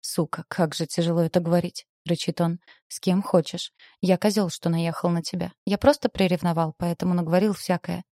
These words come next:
Приятно слышать, что он осознал, что был неправ. Неужели начал меняться в лучшую сторону? Хотелось бы верить. Хотя я буду любить его и таким. «У меня не было других парней», — с замиранием сердца признаюсь я. «Был только ты, и все».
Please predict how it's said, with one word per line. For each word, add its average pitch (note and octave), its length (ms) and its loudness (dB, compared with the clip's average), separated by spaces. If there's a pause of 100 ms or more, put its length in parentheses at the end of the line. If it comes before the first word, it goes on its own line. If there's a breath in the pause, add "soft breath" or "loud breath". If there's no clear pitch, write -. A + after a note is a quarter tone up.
(420)
Приятно B3+ 420 0
слышать, A#3 400 0
что - 180 -2
он E3+ 100 2
осознал, F3 420 0
что - 200 -4
был E3+ 160 0
неправ. - 460 -4 (280 loud breath)
Неужели F#3+ 340 4
начал F3+ 320 0
меняться F3+ 380 0
в D#3+ 60 -6
лучшую F#3+ 280 -2
сторону? F3 440 -4 (280)
Хотелось F#3+ 440 0
бы D#3+ 120 -4
верить. E3 360 -6 (240 soft breath)
Хотя - 280 0
я F3 120 4
буду D#3+ 240 -4
любить E3 340 -4
его E3+ 180 0
и E3 60 0
таким. - 440 -6 (520)
«У G3+ 80 6
меня G3 180 8
не A3 140 4
было F3 180 0
других D#3+ 400 -4
парней», — F3 400 -2 (280)
с E3+ 60 -2
замиранием E3+ 460 2
сердца - 380 -4
признаюсь E3+ 520 -2
я. F3+ 180 -4 (340)
«Был G3 200 4
только F3 360 0
ты, G3+ 300 0
и F#3 60 -2
все». F3 300 -4